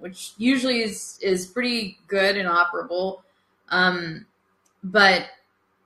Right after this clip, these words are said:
I, I'm hoping that William will just call in. William, can you call in if you wanna talk?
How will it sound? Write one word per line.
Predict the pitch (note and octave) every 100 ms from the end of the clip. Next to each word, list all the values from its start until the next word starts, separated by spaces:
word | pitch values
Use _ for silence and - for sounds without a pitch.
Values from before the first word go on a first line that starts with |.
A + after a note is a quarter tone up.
| _ _ _ _ _ _ _ G#3 G3 _ -
I, | A3+ A3+ -
I'm | A3 A3 G#3+
hoping | - C#4 E4+ D#4+ C4
that | A3 - -
William | G#3+ A#3 A#3
will | G#3 F#3+
just | F#3+ -
call | - F3+ F3
in. | E3 D3 F#3+ G3 F#3
William, | G#3+ A#3 B3+ B3
can | C4 C4
you | B3+
call | D4+ D#4 D#4
in | D4
if | C#4+
you | C4
wanna | B3+ A#3+
talk? | B3+ A3+ A#3 A#3+